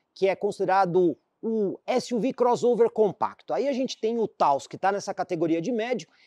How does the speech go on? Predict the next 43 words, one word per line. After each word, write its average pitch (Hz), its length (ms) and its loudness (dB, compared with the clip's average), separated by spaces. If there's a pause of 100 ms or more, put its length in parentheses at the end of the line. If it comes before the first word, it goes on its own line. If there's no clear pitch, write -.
(120)
e 233 100 2
a 233 80 4
Tiguan, 240 640 0
que 262 140 -4
também 262 560 2
tá 233 100 0
no 190 120 2
médio. 135 360 -4 (140)
Porém, 185 420 4
o 185 120 2
Taos 135 400 2
é 180 40 2
um 170 80 0
pouco 180 280 -4
menor 262 400 0 (120)
e 240 60 0
a 254 80 4
Tiguan 233 280 0
é 247 40 0
um 233 80 0
pouco 220 220 -2
maior. 185 260 2 (160)
A 247 80 0
mesma 262 500 2
coisa 240 360 -2
acontece 214 500 -2
aqui 233 140 -8
no 233 100 -4
Z 196 140 0
R 196 160 4
V, 180 240 2 (440)
porque 214 200 0
a 247 40 2
gente 240 220 -2
tem 262 160 0
o 254 60 4
H 214 240 4
R 190 180 2
V, 160 160 0
que - 80 -4
é 175 40 -2
considerado 165 560 0
compacto, 190 600 -2